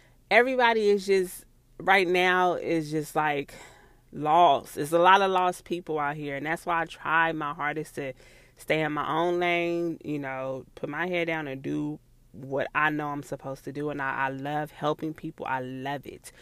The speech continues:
But I'm also very protective of my space. You know what I'm saying? I'm very protective of who I allow,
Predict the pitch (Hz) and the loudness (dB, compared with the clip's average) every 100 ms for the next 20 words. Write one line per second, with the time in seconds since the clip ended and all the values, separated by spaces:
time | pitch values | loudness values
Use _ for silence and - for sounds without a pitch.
0 | - - 139 135 143 - 151 156 - 175 | -16 -8 -4 -4 -6 -6 -2 -2 0 0
1 | 156 151 147 156 - 143 - 147 139 139 | 0 -2 -2 -4 -6 -10 -8 -8 -6 -6
2 | 139 - 131 135 135 131 - 170 165 151 | -6 -6 -8 -10 -12 -14 -8 -2 -2 -4
3 | - - - 143 147 147 156 151 139 135 | -12 -20 -10 -8 -6 -6 -8 -6 -6 -8
4 | 143 147 151 165 156 - 156 - 147 139 | -8 -8 -8 -10 -10 -8 -8 -8 -10 -10
5 | 151 156 147 151 131 131 139 147 127 | -8 -6 -4 -4 -4 -6 -4 -4 -6